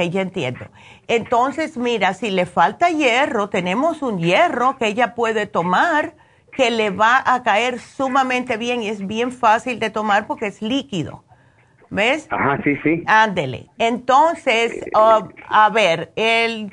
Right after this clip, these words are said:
Speaker 1: ¿qué más le, le, le dio? Porque aquí no te estoy mirando.
Speaker 2: Eh, me dio los cincuenta, Celebrin y el mo-,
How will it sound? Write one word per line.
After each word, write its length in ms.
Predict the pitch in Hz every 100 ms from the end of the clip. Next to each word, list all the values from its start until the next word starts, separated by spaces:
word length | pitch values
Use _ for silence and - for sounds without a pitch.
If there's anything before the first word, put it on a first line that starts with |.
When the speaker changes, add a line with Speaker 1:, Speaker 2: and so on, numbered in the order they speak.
| -
Speaker 1:
¿qué 160 | 302
más 560 | 311 302 302 302 320 311 - -
le, 600 | 240 226 220 214 208 196
le, 420 | 202 220 226 208 - _
le 240 | - 220 208
dio? 340 | 208 214 202 196
Porque 360 | 196 202 190 -
aquí 260 | 196 -
no 160 | 247 240
te 100 | 226
estoy 240 | 220 226
mirando. 520 | 220 202 156 - 76 -
Speaker 2:
Eh, 120 | -
me 240 | 127 123 113
dio 180 | 120 147
los 200 | 147 139 -
cincuenta, 720 | 123 110 - 156 160 151 156 127
Celebrin 840 | - 110 110 110 135 156 160 156 127
y 220 | 120 110 107
el 260 | 104 101 104 113 110
mo-, 240 | 107 104